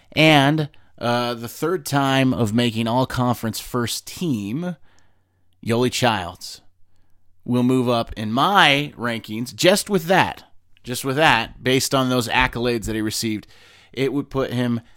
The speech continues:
tied for twenty-third with the great Roland Minson.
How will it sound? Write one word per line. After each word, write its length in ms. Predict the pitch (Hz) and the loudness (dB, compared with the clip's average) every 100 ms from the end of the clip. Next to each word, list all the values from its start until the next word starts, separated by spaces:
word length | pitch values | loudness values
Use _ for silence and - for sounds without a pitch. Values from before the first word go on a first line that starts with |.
| - - - | -20 -20 -6
tied 580 | 135 151 156 156 151 | 2 4 6 4 2
for 140 | 135 131 | 0 -4
twenty-third 880 | - 139 131 123 143 135 127 123 113 - - - - | -4 -2 -2 -2 -2 0 0 -4 -8 -16 -20 -20 -8
with 240 | 123 135 | -4 -2
the 120 | 127 | -4
great 500 | 131 139 135 98 - - - - - _ - | -2 0 0 -2 -10 -18 -20 -20 -20 _ -4
Roland 460 | 117 131 131 120 | 2 4 4 4
Minson. 640 | 120 127 - 110 95 95 | 4 2 0 -4 -4 -8